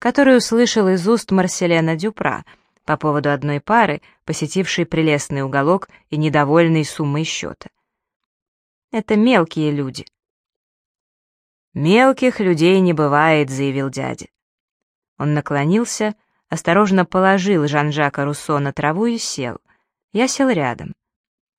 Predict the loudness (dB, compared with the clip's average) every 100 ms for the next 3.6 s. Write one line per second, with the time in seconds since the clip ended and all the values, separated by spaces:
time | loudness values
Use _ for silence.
0 | _ _ _ _ _ _ _ _ _ _
1 | _ -6 2 4 4 2 -2 0 2 4
2 | 4 2 2 2 4 4 2 0 -2 -2
3 | -2 -2 -4 -8 -14 -18